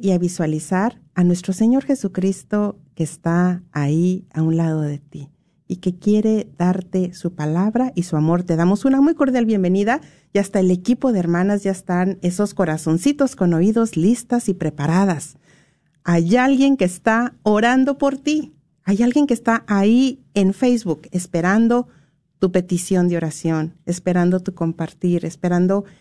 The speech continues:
esa inquietud que tienes tal vez por días y deseas, eh,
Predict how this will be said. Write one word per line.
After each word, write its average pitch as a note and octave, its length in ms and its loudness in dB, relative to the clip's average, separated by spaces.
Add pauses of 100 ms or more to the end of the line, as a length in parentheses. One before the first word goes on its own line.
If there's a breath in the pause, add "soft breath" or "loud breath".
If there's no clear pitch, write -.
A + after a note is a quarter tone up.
(160 loud breath)
esa G3+ 180 -2
inquietud F#3+ 480 0
que F3+ 160 -8
tienes E3+ 400 -2
tal E3+ 160 -4
vez E3+ 160 -4
por E3+ 220 -6
días E3+ 400 -4
y E3 60 -4
deseas, E3 640 -6
eh, D3+ 340 -4